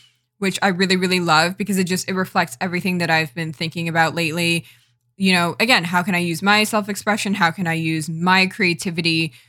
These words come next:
to promote unity consciousness, to promote, like, you know, the univer-, like, being a part of this universal family?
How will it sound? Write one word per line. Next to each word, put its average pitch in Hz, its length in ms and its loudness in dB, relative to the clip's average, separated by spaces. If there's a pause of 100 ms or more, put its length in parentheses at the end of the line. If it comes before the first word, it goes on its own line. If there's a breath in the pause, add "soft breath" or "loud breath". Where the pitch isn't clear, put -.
(260 soft breath)
to 170 360 0
promote 175 460 -2
unity 185 400 2
consciousness, 175 920 -4
to 170 320 -4
promote, 165 540 -2 (640 soft breath)
like, 156 520 2 (500)
you 190 140 0
know, 165 500 0 (400)
the 180 160 0
univer-, 175 200 -2 (100)
like, 165 260 2 (500)
being 190 220 2
a 180 60 0
part 185 260 0
of 185 80 0
this 175 180 -4
universal 175 460 -4
family? 165 600 -2